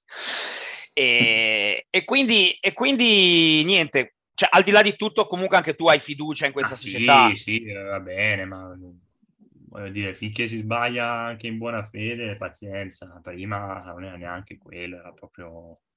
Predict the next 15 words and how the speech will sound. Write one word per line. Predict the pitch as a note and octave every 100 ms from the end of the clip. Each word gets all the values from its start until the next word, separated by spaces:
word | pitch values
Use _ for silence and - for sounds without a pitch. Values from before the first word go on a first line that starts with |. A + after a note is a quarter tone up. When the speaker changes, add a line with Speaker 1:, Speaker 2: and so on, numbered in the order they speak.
| _ _
Speaker 1:
Bravo, | C3 C#3+ B2+
hai | C3
colto | D3 C#3 C#3+
il | C3+
punto. | C3 A2+ A#2
Speaker 2:
Malafede, | A2+ G#2 - G2 F#2 F2
Speaker 3:
Eh, | G#2 G#2
Speaker 2:
il | A2
punto | - A#2+ A#2+
è |
proprio | G#2 G2+ G#2
quello | G2+ G2+
lì, | F#2+
sì. | F#2 - E2+ - _ _ _ _ _ _ _ _ _ - - - - _ _ _ _
Speaker 1:
E... | G3 G#3+ G#3 G3 F#3+ F#3